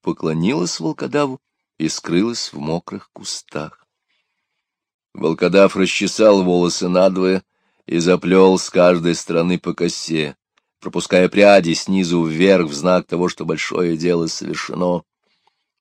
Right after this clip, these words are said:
На девятый день он заплетёт их иначе, отдавая сделанному прошлому. «Господин,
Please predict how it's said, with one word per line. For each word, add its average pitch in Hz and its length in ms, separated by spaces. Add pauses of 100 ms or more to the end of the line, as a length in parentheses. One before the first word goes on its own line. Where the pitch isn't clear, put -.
На 73 160
девятый 101 720
день 104 320
он 101 120
заплетёт 95 600
их 95 220
иначе, 95 600
отдавая 80 640
сделанному 76 840 (300)
прошлому. 90 720 (760)
«Господин, 135 880